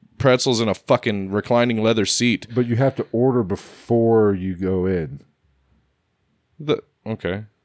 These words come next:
Speaker 2: And I get, I think they still bring it to you, but they
Speaker 1: Then
Speaker 2: don't.
Speaker 1: what's the fucking point?
Speaker 2: Yeah.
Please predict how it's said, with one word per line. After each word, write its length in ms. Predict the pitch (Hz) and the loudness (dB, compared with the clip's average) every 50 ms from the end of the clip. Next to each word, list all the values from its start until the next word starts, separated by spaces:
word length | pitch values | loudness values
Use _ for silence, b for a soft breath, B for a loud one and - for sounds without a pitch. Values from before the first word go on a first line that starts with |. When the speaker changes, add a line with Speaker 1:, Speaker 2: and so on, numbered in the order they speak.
| _ _ | _ _
Speaker 2:
And 160 | 98 101 101 | -4 -2 -2
I 80 | 95 95 | -2 -2
get, 320 | 85 78 117 127 127 - | -2 -2 0 0 0 -2
I 80 | - 98 | -4 -8
think 260 | - - 139 139 139 | -6 -4 -4 -4 -4
they 100 | - 95 | -4 -6
still 200 | - - 87 80 | -6 -6 -8 -10
bring 300 | 67 64 87 101 107 104 | -8 -4 -4 -2 -2 -2
it 100 | 107 101 - | -4 -6 -6
to 100 | - 113 | -4 -2
you, 320 | 107 110 110 113 110 110 - _ _ _ _ _ _ _ _ _ _ _ _ - | 0 0 0 -2 -4 -6 -12 _ _ _ _ _ _ _ _ _ _ _ _ -16
but 240 | - - 180 - 85 | -8 -4 -4 -2 0
they 60 | 202 | 0
Speaker 1:
Then 100 | 208 98 196 | 0 2 2
Speaker 2:
don't. 60 | 185 | 2
Speaker 1:
what's 140 | 139 139 - | 0 0 -2
the 80 | - - | -4 -8
fucking 380 | - _ - 143 135 - 120 110 | -4 _ 0 0 0 0 -4 -4
point? 340 | - - 151 127 90 - - 90 | -2 -2 -2 -2 -2 -6 -8 -12
Speaker 2:
Yeah. 200 | 90 - - | -12 -12 -12